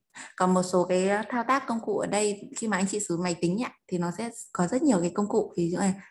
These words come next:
gửi tệp này, gửi ảnh này. Đây, ví dụ như là mình gửi ảnh ở đây. Đó.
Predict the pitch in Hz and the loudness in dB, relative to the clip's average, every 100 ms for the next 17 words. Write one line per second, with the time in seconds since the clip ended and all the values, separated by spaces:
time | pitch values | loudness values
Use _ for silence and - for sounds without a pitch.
0 | - 170 156 180 170 165 165 - _ _ | 2 4 4 4 2 2 -2 -6 _ _
1 | _ - 175 170 156 180 180 - _ _ | _ -2 0 0 -2 0 -2 -4 _ _
2 | _ - 196 180 - _ - 180 180 208 | _ -8 -6 -6 -10 _ -2 0 2 2
3 | 196 175 165 147 165 151 165 196 196 - | 2 2 0 -2 -2 -4 -2 -2 -4 -10
4 | _ _ _ _ _ _ _ _ _ _ | _ _ _ _ _ _ _ _ _ _
5 | _ _ _ _ _ - - - - _ | _ _ _ _ _ -20 -20 -20 -20 _
6 | _ _ _ - 165 185 | _ _ _ -8 -4 -4